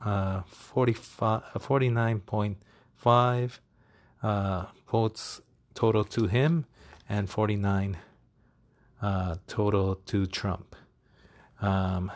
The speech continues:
and then again, Michigan came through strong for Biden. Uh, in Michigan, he got fifty point six percent of the total votes there, to, uh,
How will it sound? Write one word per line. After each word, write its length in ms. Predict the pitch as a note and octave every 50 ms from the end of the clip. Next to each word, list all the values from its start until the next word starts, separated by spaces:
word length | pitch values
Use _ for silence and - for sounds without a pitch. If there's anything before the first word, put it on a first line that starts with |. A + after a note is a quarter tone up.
| - - - - - A2 _ _ - - -
and 100 | G#2+ G#2+
then 220 | G#2 G#2 G2+ G#2
again, 500 | G2+ G2+ G2 G#2+ G#2+ G#2+ G#2+ G#2+ A2 A2+
Michigan 600 | C3+ A#2+ A2 A#2 A2+ - B2+ A2+ G#2+ A2 A2 A2
came 320 | G#2 - - A2 G#2+ G#2 F#2
through 320 | - G#2+ G#2+ G#2+ G2+ G2
strong 580 | - - - - G#2+ A2 A#2 A#2+ B2 B2 A2+ G#2
for 300 | - - A2+ G#2+ G#2 G2+
Biden. 600 | G2+ A#2 G#2+ G#2 G2+ G#2+ A2 A2+ A#2 A#2+ B2+ B2 - _ _ - - - - - - - -
Uh, 400 | - G#2+ G2+ G2 F#2+ F#2 F2+ F2 - - - - - - - F3
in 160 | A#2+ G#2 G#2
Michigan, 440 | G#2+ A2 G#2 - A2+ G2+ G#2 G2+ F#2+
he 100 | F2 G2+
got 240 | G2+ G2 F2+ F2 -
fifty 320 | - D3+ - - B2 A#2
point 340 | - - A2 G#2+ G#2 G2 -
six 300 | - - - A2 - -
percent 680 | - - G2+ F#2+ - - - G2+ G2 G2 F#2 - - _ _ - - - - -
of 180 | - G#2+ G2+ F#2+
the 80 | G2 F#2
total 340 | - - A2+ A2 G2+ G2
votes 360 | F#2+ G2 G2 G2+ F#2 - - -
there, 360 | G#2+ G#2+ A2+ A2 A2 G#2 - - - - - - _ _
to, 140 | - - - - - -
uh, 360 | G#2 G2 F#2+ F#2+ F#2+ F#2